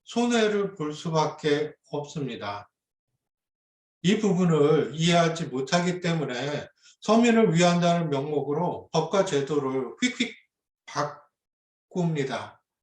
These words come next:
그러나 그 바꾼 제도와 법을 충분히 이해하고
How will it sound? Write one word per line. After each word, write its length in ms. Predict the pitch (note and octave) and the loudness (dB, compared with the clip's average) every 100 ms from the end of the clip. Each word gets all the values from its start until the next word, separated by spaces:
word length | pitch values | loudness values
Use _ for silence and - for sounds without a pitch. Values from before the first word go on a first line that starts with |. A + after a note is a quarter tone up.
| _ _ _ _ - | _ _ _ _ -2
그러나 680 | F#3 A3+ F3 D#3 D#3+ - | 2 4 4 4 2 0
그 200 | - F#3 | -4 -6
바꾼 600 | - A#2+ - E3+ E3+ D#3+ | -6 -10 -4 0 0 0
제도와 600 | - C3+ C#3 D3+ D3 - | 0 0 4 4 4 4
법을 680 | B2 A#2+ A#2+ A#2 C3 C#3 - - _ _ _ _ _ _ _ _ _ _ _ _ _ _ _ _ | -4 -8 -6 -4 -2 -2 -4 -12 _ _ _ _ _ _ _ _ _ _ _ _ _ _ _ _
충분히 1000 | - A#3+ A#3 A3+ G#3+ G3+ G3 F#3 F#3 F3+ - | -8 -2 0 2 2 2 2 2 0 -4 -6
이해하고 880 | F3+ F3+ E3 D#3 D3 C#3+ C3+ C3+ | 0 2 4 2 2 0 0 -2